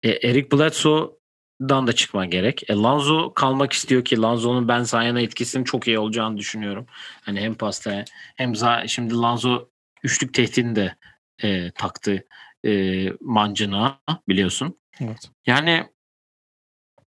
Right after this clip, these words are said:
Speaker 1: üstüne düşünmek, ya bilmiyorum ama daha böyle nasıl diyeyim, oynatacak biri, böyle daha playmaking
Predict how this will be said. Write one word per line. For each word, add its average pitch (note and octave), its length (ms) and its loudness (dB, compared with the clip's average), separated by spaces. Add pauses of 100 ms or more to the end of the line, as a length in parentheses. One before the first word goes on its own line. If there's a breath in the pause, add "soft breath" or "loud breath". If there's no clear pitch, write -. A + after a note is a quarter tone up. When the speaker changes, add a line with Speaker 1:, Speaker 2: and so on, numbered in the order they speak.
(100)
Speaker 1:
üstüne F3 460 2
düşünmek, F#3 720 2 (220)
ya C3+ 160 4
bilmiyorum G#3 340 4
ama G3+ 340 2 (420)
daha E3 340 4
böyle E3+ 420 2 (2250 loud breath)
nasıl B2+ 400 2
diyeyim, G#2 320 0 (460)
oynatacak D3 680 2
biri, G#2 240 4
böyle C3 280 4
daha D3 180 4
playmaking C#3+ 640 2